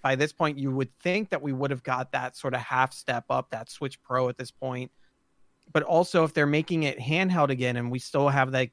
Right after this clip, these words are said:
that core Switch experience, is it really gonna be able to run four K? I have to wonder. It seems improbable, but I know they use, uh, I think, Nvidia stuff. So maybe with the new Nvidia chipsets and, and, and G P Us,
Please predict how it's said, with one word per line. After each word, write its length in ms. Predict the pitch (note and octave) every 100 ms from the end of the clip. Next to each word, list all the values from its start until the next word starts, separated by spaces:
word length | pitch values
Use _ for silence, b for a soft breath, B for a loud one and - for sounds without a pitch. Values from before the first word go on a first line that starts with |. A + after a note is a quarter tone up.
| _
that 260 | C#3 C3 -
core 340 | - C#3+ D3+
Switch 320 | - C#3+ C3+
experience, 560 | B2+ - C3+ C#3 E3+ D3+
is 80 | C3
it 80 | C3+
really 280 | C#3 F#3+ A3+
gonna 180 | A3 G#3
be 100 | G#3+
able 80 |
to 60 | G3+
run 280 | D#3 D#3+ F3
four 300 | - E3 E3+
K? 480 | - D3 D3 D#3 D3+ _ _ _ _
I 100 | C3+
have 240 | C3 C3+
to 80 | C#3
wonder. 400 | C3 C3 C3 C3
It 220 | - C3
seems 720 | - - D#3 D3+ D3+ C3+ - _ _ _ _ _ _ _ -
improbable, 880 | D#3+ D3 - C3+ D3 D#3 D#3+ D#3
but 160 | D3 C#3
I 100 | B2+
know 440 | C3 C#3 C#3 C#3+ - D3
they 160 | C#3+ C3+
use, 480 | C3 C3 B2+ B2
uh, 420 | B2+ B2 A#2 A#2 A#2 B2
I 80 | -
think, 200 | B2+ C#3+
Nvidia 480 | C#3 A#2+ C3 C#3+ C#3+
stuff. 400 | C#3 - C#3 C3+
So 160 | - B2
maybe 380 | A#2+ B2+ C3+ C3+
with 160 | C3+
the 80 | C3
new 260 | B2 C3+ B2+
Nvidia 400 | B2 C#3 C#3 C3+
chipsets 720 | - C#3 - - C3+ B2+ -
and, 200 | B2+ B2+ -
and, 300 | B2+ B2 B2 _
and 180 | C3 A#2
G 140 | D3
P 160 | C3+ C#3
Us, 460 | B2+ C3 B2+ B2